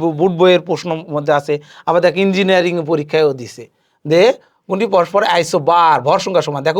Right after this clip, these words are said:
উপরে সমান, এই যে উপরে সমান আইসো বার, নিচে সমান হলে আই-, নিচে সমান হলে আইসোটোপ, আর যদি দেখা গেল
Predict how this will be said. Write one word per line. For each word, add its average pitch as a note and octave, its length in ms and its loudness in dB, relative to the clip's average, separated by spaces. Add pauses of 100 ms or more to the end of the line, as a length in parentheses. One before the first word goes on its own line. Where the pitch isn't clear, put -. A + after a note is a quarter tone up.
উপরে A3 240 2
সমান, D3+ 160 -4 (520)
এই D#3+ 60 2
যে E3+ 100 -4
উপরে F3+ 200 -2
সমান F#3 180 -4
আইসো C3+ 220 -8
বার, - 100 -20 (1600)
নিচে F#3+ 300 0
সমান G#3+ 220 2
হলে C4+ 160 4 (280)
আই-, F3+ 160 -2 (100)
নিচে G#3+ 260 0
সমান A3+ 220 0
হলে A#3+ 140 2 (960)
আইসোটোপ, F3+ 460 0 (680)
আর G#3+ 300 2 (120)
যদি G#3 220 -2 (720)
দেখা F#3 220 2
গেল F#3 80 2